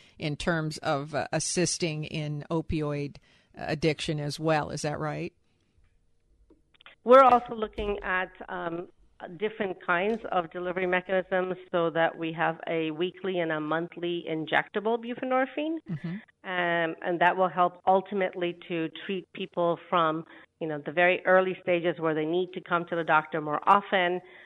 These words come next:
Speaker 2: and they're seen on a weekly basis. They would get the subcutaneous injections and then they could move and graduate to a monthly, uh, injection and then ultimately to the six-month implant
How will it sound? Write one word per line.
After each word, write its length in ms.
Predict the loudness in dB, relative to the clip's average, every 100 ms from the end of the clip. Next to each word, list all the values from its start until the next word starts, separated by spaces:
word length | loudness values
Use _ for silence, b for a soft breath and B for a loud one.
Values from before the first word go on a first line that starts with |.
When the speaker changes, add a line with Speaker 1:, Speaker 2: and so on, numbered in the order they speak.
| B
Speaker 2:
and 160 | -6 -4
they're 140 | -6 -6
seen 140 | -2
on 120 | -2 -2
a 60 |
weekly 380 | -4 -6 -8 -8
basis. 480 | -4 -4 -4 -6 -6 -6
They 100 | -8
would 160 | -8 -6
get 180 | -6 -6 -12
the 220 | -10 -10 -10
subcutaneous 680 | -12 _ -10 -6 -4 -4 -4
injections 640 | -4 0 0 -2 -4 -4 -4
and 100 | -6
then 160 | -6
they 140 | -6 -8
could 240 | -10 -8
move 400 | -4 -2 -2 -4 -6
and 120 | -2
graduate 600 | 2 2 2 -2 -2 -6 -8
to 100 | -8 -6
a 100 | -4
monthly, 680 | -2 -2 -4 -6 -4 -6 -10 B B B B
uh, 220 | -6 -6 -6
injection 720 | -4 -2 -2 -2 -4 -2 -4 -6 B -8
and 260 | -4 -4 -4
then 160 | -6 -4
ultimately 560 | -4 -4 -6 -6 -8 -12
to 80 |
the 140 | -10 -10
six-month 400 | -12 -12 -8 -10 -10
implant 480 | -14 -10 -4 -4 -4